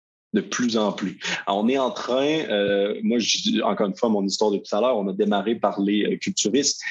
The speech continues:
et on est en train de démocratiser, en fait, le sport et l'activité physique. Et donc, dans cette démocratisation,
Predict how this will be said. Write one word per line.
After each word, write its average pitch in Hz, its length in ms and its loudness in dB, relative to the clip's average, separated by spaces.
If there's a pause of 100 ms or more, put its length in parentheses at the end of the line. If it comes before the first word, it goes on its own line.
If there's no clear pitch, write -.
(140)
et 107 220 0
on 107 180 2
est 110 60 2
en 107 100 0
train 123 180 -2
de 113 60 0
démocratiser, 123 1000 0 (100)
en 113 140 -2
fait, 98 340 -2
le 98 120 0
sport 104 420 0
et 95 60 2
l'activité 92 420 -2
physique. - 500 -4 (460)
Et 98 60 -2
donc, 101 200 0
dans 113 120 2
cette 107 220 -2
démocratisation, 110 1120 0